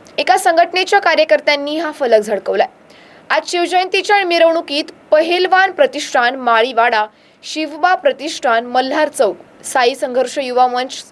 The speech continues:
वसंत टेकडी, जनता गॅरेज, सावेडी,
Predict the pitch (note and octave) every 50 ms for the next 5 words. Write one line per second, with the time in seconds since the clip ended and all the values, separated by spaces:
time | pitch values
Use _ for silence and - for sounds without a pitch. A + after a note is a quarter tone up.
0 | - A#3+ B3+ B3+ - D4 D4 D4 D#4 D#4 D#4 - B3 B3+ - A#3 A#3 A3+ A#3 -
1 | - - - - - A3 G#3 G#3 D#4+ E4+ E4+ E4+ G4 G4 D4+ C#4 B3+ B3+ A3+ A#3
2 | B3 - - - - - C4 A#3 A3+ A#3+ C#4 C4 G3